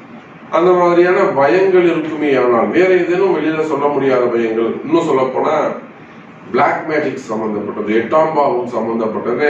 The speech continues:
அஷ்டம சனி நடக்குது. அப்போ ஒரு மந்திர மாந்திரீக தோஷங்கள் இருக்கு, செய்வினை கோளாறுகள் இருக்கு. அந்த மாதிரி செய்வினை கோளாறுகள் இருக்குமே ஆனால், மந்திர மாந்திரீக தோஷங்கள் இருக்குமே ஆனால்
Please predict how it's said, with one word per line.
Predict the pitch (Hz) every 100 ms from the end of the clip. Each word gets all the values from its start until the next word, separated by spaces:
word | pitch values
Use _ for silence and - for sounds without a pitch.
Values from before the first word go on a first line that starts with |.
| 127
அஷ்டம | - 165 165 147
சனி | 139 127
நடக்குது. | 123 - - - - - - - - - - - - - - - - - - - - - - -
அப்போ | 180 196
ஒரு | 180 156 151
மந்திர | 180 202 196 165
மாந்திரீக | 170 185 185 180 165
தோஷங்கள் | 165 165 165 156 151
இருக்கு, | 143 - 131 151
செய்வினை | 180 180 175 156
கோளாறுகள் | 156 156 156 143 131 127
இருக்கு. | 120 107 104 - - - - - - - - - - - - - - - - - - - - - -
அந்த | 185 190
மாதிரி | 190 190 190 165
செய்வினை | 175 180 175 165 151
கோளாறுகள் | 156 160 151 147 131
இருக்குமே | 131 131 135 131 123 113
ஆனால், | 113 135 156 151 - - - -
மந்திர | 139 147 147 113
மாந்திரீக | 113 139 135 135 - - -
தோஷங்கள் | 123 - - 123 117 110
இருக்குமே | 127 - 123 107 101 101
ஆனால் | 110 110